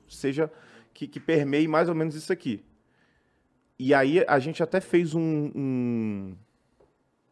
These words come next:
e isso foi antes até do Adnet ser confirmado no, no projeto. O Adnet foi confirmado no projeto, sei lá, uma semana antes dele estrear.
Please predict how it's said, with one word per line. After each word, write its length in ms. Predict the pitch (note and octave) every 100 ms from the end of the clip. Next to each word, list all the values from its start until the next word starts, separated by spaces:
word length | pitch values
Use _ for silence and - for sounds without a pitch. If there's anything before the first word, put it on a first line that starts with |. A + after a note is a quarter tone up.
| _ - -
e 220 | B2+ C3 F#3+
isso 180 | -
foi 200 | - C#3
antes 240 | C3 D#3 -
até 200 | - D3+
do 160 | E3
Adnet 500 | D#3 C#3+ C3 B2+ D3+ - _ _ _ _
ser 260 | - - C3
confirmado 720 | D3 C#3 E3+ C#3 A2+ A#2+ C3
no, 240 | C3 C3 A#2+
no 80 |
projeto. 560 | A#2 B2+ G#2+ F#2 - _ _ _ _ _ _ _ _ _ _ _ -
O 40 |
Adnet 240 | F#2+ G#2+ A#2
foi 120 | C3
confirmado 400 | B2+ B2 A2+ A2
no 60 |
projeto, 340 | G#2 G#2+ G#2 -
sei 100 | B2
lá, 100 | G#2
uma 160 | G2+ A#2+
semana 420 | - A#2 G#2 G#2+
antes 260 | G2+ G2 -
dele 140 | F#2+
estrear. 420 | F#2+ - F#2+ F#2